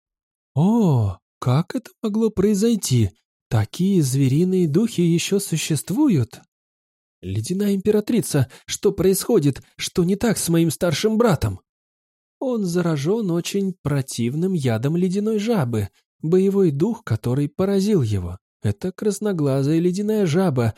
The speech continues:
жаба, духовный зверь, который обитает на окраинах Крайнего Севера. Его силы довольно необычные, хотя на самом деле он не достиг высот в аспекте льда,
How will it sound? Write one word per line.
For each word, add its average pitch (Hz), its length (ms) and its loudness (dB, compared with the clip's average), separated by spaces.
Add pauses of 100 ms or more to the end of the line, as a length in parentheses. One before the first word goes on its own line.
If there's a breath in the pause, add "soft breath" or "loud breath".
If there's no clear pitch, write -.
(200 loud breath)
жаба, 123 600 0 (220)
духовный 233 600 -2
зверь, 214 320 0
который 123 400 -2
обитает 170 580 -2
на 202 160 -2
окраинах 196 640 0
Крайнего 170 520 0
Севера. 98 580 -4 (380)
Его 135 440 2
силы 170 400 0
довольно 190 520 0
необычные, 214 920 -2 (340)
хотя 143 420 -4
на 110 140 0
самом 208 440 -4
деле 110 340 0
он 170 300 -4
не 226 80 -6
достиг 240 540 -4
высот 165 440 0
в 185 80 0
аспекте 190 600 -2
льда, 165 360 0